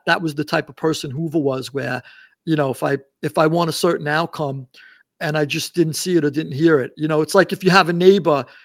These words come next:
whose dog's been, you know, crapping on your lawn for the last ten years, and then somebody beats up the neighbor, maybe you didn't see it. Maybe, you know, maybe you just, you know, maybe you looked the other way when it happened. I don't know.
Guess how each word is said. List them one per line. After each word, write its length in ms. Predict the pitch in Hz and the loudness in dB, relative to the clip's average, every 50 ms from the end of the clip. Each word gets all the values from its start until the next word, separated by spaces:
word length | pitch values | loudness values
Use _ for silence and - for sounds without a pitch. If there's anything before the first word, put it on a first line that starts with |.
| _ _ _ | _ _ _
whose 200 | _ - 185 147 | _ -4 -4 -4
dog's 380 | 117 - 170 180 185 165 143 - | 0 4 6 6 6 4 2 -4
been, 320 | - 156 151 143 143 151 - | -6 -4 -4 -4 -6 -8 -6
you 80 | 180 | -4
know, 240 | 160 147 131 120 - _ _ _ | -4 -4 -4 -6 -10 _ _ _
crapping 340 | - 190 185 165 - 190 160 | 2 2 2 2 2 0 -2
on 140 | 156 151 156 | -2 -2 -2
your 100 | 156 147 | -4 -2
lawn 320 | 156 175 180 180 165 147 | 0 2 2 2 0 0
for 140 | - - 147 | -4 -8 -4
the 60 | 147 | -2
last 300 | 147 151 156 143 - - | 0 0 -2 -2 -4 -6
ten 200 | - 175 160 151 | -6 -6 -4 -4
years, 320 | 160 185 190 185 156 123 | -2 0 0 0 0 -2
and 100 | 147 143 | -6 -6
then 160 | 143 143 143 131 | -6 -6 -6 -4
somebody 320 | - 180 170 165 156 156 | -4 -2 -2 -2 -4 -4
beats 320 | 135 - 170 170 165 - | -6 -6 -8 -8 -6 -6
up 120 | 180 165 - | -8 -6 -6
the 60 | 165 | -6
neighbor, 460 | 156 165 175 180 185 - 160 147 131 - _ _ _ - - _ _ _ _ _ | -2 4 4 4 4 4 2 -2 -2 -4 _ _ _ -20 -20 _ _ _ _ _
maybe 320 | - 180 175 180 180 180 202 | -2 2 2 4 4 2 0
you 100 | 208 214 | 0 0
didn't 200 | 208 220 214 202 | 0 0 0 0
see 240 | - - 240 220 156 | -2 0 2 2 2
it. 140 | 123 - _ _ _ - | 0 0 _ _ _ -6
Maybe, 320 | - 156 170 180 165 190 190 190 185 196 - _ | -2 2 2 2 2 0 -6 -6 -8 -10 -10 _
you 80 | - 185 | -6 -4
know, 180 | 180 175 170 | -2 -2 -2
maybe 300 | 170 175 185 190 170 196 | -2 0 -2 -2 -2 -2
you 100 | 190 190 | -4 -4
just, 300 | 165 180 196 - - - | -4 -4 -4 -4 -4 -4
you 100 | 202 202 | -4 0
know, 320 | 196 196 185 180 165 147 _ _ _ | 0 2 2 0 -2 -4 _ _ _
maybe 300 | - 165 185 185 180 196 | 4 8 8 8 8 6
you 100 | 202 202 | 2 4
looked 180 | 202 214 208 - | 4 4 2 2
the 120 | 208 202 | 2 2
other 160 | 208 202 196 196 | 4 6 6 8
way 220 | 202 202 190 175 | 8 8 8 6
when 140 | 165 156 156 | 4 0 -4
it 100 | 156 139 | -4 -4
happened. 440 | 143 139 135 127 - 131 127 127 - - | -2 -2 -2 -4 -6 -10 -14 -14 -8 -2
I 160 | 180 185 208 | 0 2 4
don't 180 | 214 190 170 156 | 4 2 0 -2
know. 320 | 143 139 143 147 151 - | -4 -4 -4 -4 -6 -10